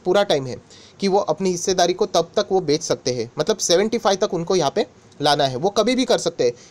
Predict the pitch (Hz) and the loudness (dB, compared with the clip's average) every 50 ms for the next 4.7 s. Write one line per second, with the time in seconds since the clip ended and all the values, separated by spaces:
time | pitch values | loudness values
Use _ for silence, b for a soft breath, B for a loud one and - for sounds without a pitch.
0 | B B B - 196 180 190 185 208 190 165 175 190 175 165 196 196 196 202 202 | B B B 0 2 2 2 2 -2 0 0 0 0 0 -2 -2 -2 0 -2 -2
1 | 190 220 - 220 202 - 220 214 - 220 226 185 160 165 185 - 233 208 - - | -2 -2 -2 -2 -2 -2 -4 -4 -2 -2 0 2 2 0 2 2 0 -2 0 0
2 | 160 160 185 190 185 190 202 180 - - B B B B - 147 180 208 - - | 0 0 2 2 0 2 0 -2 -2 -6 B B B B -2 0 0 2 2 2
3 | 202 196 185 - 214 165 143 143 165 165 160 190 180 175 170 165 147 127 - 214 | 0 0 2 0 -2 0 2 0 0 0 0 -2 0 0 0 0 0 0 0 -2
4 | - - - 156 143 139 156 - - 147 175 196 196 | -4 -2 -2 -2 -2 -2 -4 -2 -2 -2 -2 -2 -4